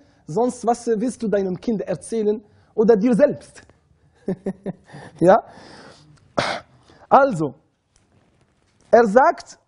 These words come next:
wenn ein Madhi, das ist jetzt, äh,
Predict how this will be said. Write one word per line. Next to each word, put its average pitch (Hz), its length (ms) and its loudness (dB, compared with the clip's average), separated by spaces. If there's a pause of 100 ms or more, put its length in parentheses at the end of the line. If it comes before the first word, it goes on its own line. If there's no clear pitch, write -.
(1160)
wenn 226 380 4
ein 220 180 2
Madhi, 262 400 2 (180)
das 214 240 -4
ist - 180 -6
jetzt, 233 320 -6 (1900)
äh, 202 340 -2